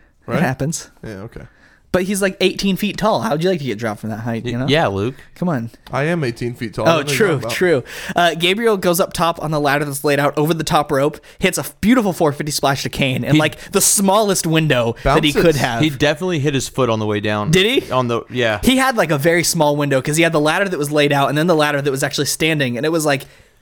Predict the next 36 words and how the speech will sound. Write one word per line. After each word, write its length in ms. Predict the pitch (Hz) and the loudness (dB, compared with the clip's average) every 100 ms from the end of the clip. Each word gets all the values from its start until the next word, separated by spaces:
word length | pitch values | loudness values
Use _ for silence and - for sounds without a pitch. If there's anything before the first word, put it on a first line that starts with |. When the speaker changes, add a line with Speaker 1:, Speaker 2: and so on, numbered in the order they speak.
| _ - | _ -4
Speaker 2:
a 60 | 156 | -2
s-, 180 | - | 0
Kane-sized 880 | - - 180 175 165 - 151 139 131 | -2 -2 0 0 -2 0 0 0 -4
gap 340 | 135 135 123 - | -2 -2 -2 0
in 100 | 135 | 0
Speaker 3:
Yeah, 100 | 127 | 2
Speaker 2:
between 260 | 113 175 | 0 0
the 80 | 160 | 0
two. 160 | 165 165 | 2 4
Speaker 3:
so 160 | 147 | 4
when 160 | 135 143 | 4 2
he 60 | 156 | 0
was 140 | 135 | 0
going 160 | 165 139 | 0 2
down, 160 | 131 | 2
he 80 | 135 | 2
definitely 560 | 110 117 113 127 117 110 | 0 2 2 0 -4 -2
hit 120 | 110 | -2
his 140 | 104 | -4
foot. 240 | - - - - - - - - - | -8 -10 -10 -14 -18 -20 -18 -18 -10
Speaker 2:
Man. 120 | 123 123 | -2 2
Speaker 1:
Ouch. 340 | 131 107 - | 2 -2 -2
Speaker 3:
But, 260 | 160 165 143 | 0 0 0
but 140 | 170 | 0
he, 200 | 165 - - | 0 -8 -6
I 80 | 151 | -4
mean, 160 | 147 | -4
it 40 | 127 | -4
still 180 | - 127 | -2 -2
looked 160 | 113 | -2
great. 280 | 110 92 - | -4 -6 -6
Speaker 1:
Stretch 160 | - 175 | 0 2
Speaker 2:
Oh, 40 | |
Speaker 1:
your 80 | 139 | 2
Speaker 2:
yeah. 80 | 131 | 0
Speaker 1:
job. 240 | 120 117 | 0 -4